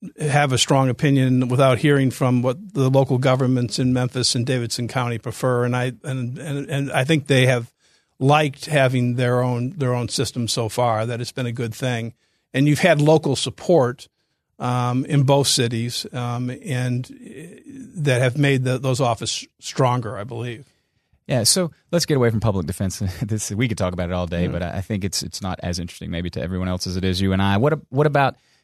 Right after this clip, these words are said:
Speaker 2: uh, criminal justice in Tennessee? So you're running for governor. So
Speaker 1: Right.
Speaker 2: Tennessee is a state, um, that, uh, could use some criminal justice reform. What other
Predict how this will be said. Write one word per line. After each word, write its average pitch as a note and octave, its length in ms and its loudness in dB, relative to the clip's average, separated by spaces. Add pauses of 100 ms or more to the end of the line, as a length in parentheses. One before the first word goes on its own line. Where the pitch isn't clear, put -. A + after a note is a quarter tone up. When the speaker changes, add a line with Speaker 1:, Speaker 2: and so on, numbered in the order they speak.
Speaker 2:
uh, G#2 320 2
criminal A2 260 2
justice F#2 400 0
in F2+ 60 -2
Tennessee? E2+ 340 -4
So - 140 0
you're F#2+ 100 4
running C#3+ 140 2
for A#2+ 120 -2
governor. F2+ 460 0 (240)
So - 220 0
Speaker 1:
Right. F2+ 100 0
Speaker 2:
Tennessee A2+ 600 4
is F#2 120 0
a F#2 60 0
state, - 560 2
um, E2+ 520 -4
that, E2+ 360 -8
uh, F2 300 -4
could G2 120 0
use A2 200 4
some A2 100 2
criminal G#2+ 240 2
justice G2+ 400 2
reform. F#2+ 320 -2
What C3+ 140 4
other B2+ 180 2